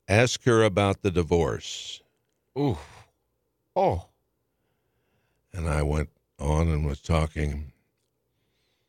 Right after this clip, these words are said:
Speaker 1: Click. And again, he says, "Jay, ask her about the divorce." So I said, "Donna,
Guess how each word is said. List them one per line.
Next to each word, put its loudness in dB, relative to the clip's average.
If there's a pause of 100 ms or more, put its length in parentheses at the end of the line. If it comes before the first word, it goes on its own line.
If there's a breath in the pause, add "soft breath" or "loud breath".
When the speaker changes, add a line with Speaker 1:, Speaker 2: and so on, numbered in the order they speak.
(1200)
Speaker 1:
Click. -2 (200)
And -20 (400)
again, 0
he -4
says, -4
"Jay, 4
ask 0
her 2
about 0
the 0
divorce." -2 (3250)
So 4
I 6
said, 2
"Donna, 4